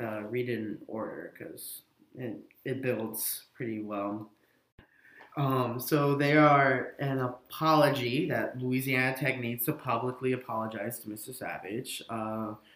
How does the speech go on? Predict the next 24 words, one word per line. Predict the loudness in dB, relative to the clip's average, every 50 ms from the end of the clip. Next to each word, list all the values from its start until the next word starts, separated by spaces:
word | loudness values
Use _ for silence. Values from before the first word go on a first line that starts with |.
| _ _
we | -6 -4
want | -2 0 0 0 0 0
an | -2 -2 0
academic | 0 0 0 0 -2 -2 -2 -2 -4 -4 -8
freedom | -10 -6 -2 2 2 4 4 2
policy. | 2 4 4 6 6 4 2 2 0 2 2 2 2 0 -4 -10 -14 -18 _ _ _ _ _ -6
This | -4 -2 -2 -2
would | -2 -2 0
guarantee | 0 0 0 0 0 -2 -4 -6 -6 -6 -4 -2
faculty | 0 2 2 2 2 0 -4 -4 -4 -4 -2 -2 0 0 0 0
that | 0 0 -2 -2 -4 -6 -6
Louisiana | -6 -4 -4 -4 -4 -4 -4 -4 -4 -4
Tech | -6 -8 -4 -2 0 0 0 -2 -2
would | -4 -4 -4 -4
protect | -4 -4 -4 -4 -4 -6 -6 -2 -2 -2 -2 -2 -4
their | -2 0 0 2
right | 2 2 2 0 0
to | -2
teach | -4 -4 -4 -2 -2 -2 -4 -4
their | -4 -4 -4
classes | -4 -4 -6 -6 -6 -6 -6 -6 -8 -8
without | -8 -8 -4 -2 -2 -2 -2 -4
the | -6 -6
anxiety | -6 -6 -6 -4 -2 -2 0 0 -2 -2 -4 -6 -8